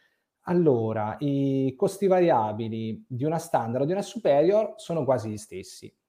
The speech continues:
Cioè, a me che mi frega, tanto c'ho, ho cinque superior e cinque standard, non, non riuscirò a venderle tutte, tanto vale che gli do una superior, eh, così almeno,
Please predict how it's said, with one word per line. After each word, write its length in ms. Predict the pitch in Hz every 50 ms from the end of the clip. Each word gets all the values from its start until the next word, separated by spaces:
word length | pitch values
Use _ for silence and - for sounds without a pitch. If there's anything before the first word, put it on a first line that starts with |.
| _ _
Cioè, 180 | _ - 143 113
a 880 | 104 - - - _ _ _ _ _ - - _ _ _ _ _ - 127
me 120 | 131 135 135
che 100 | 127 123
mi 120 | 123 123
frega, 300 | 123 - 127 117 113 110
tanto 260 | 120 127 123 110 120
c'ho, 160 | 113 - 120
ho 380 | 120 117 113 113 - 127 123 117
cinque 460 | - - 131 123 - 135 131 135 131
superior 500 | 127 - 131 117 127 127 123 113 110 104 107
e 60 | 107
cinque 580 | - - 127 113 113 123 120 117 117 117 117
standard, 1040 | 117 - - 151 143 135 131 131 127 143 151 156 147 143 160 160 160 160 - - - - _ _ _ _ _
non, 680 | - 123 131 143 151 147 139 135 127 123 117 107 - -
non 300 | 123 123 120 123 131 135
riuscirò 360 | 127 123 - - 127 127 127
a 40 | 127
venderle 380 | 120 120 120 127 139 160 180
tutte, 300 | - 135 135 147 - 123
tanto 320 | 117 131 131 127 120 170 165
vale 260 | 127 123 135 135 117
che 80 | 101 113
gli 80 | 113
do 100 | 117 123
una 120 | 123 120 113
superior, 580 | - - 151 143 135 135 131 123 117 107 104 - _ _ _ _ _ _ _ _ _
eh, 380 | - 113 110 110 110 110 110 107
così 260 | - 120 107 110 127
almeno, 680 | 120 117 117 120 123 123 123 117 110 110 107 104 104